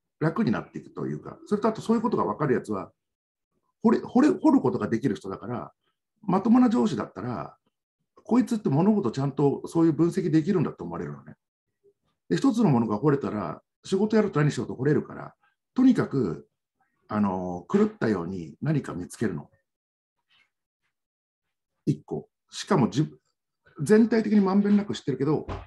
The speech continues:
これだけは俺しか知らないよなとか、私しか知らないよなっていう、もう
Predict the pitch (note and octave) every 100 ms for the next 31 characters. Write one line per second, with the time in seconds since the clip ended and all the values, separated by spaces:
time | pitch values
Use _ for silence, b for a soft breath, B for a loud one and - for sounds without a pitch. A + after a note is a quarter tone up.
0 | _ - G#3+ A3+ A3 D3+ A2+ C#3+ G2+ -
1 | A#2 A#2+ G2+ D2 D#2 - G#2+ B2+ C#3 -
2 | - B2 A#2+ G2 F#2 - G2 A#2+ A2 _
3 | b b _ _ - _ - C#3+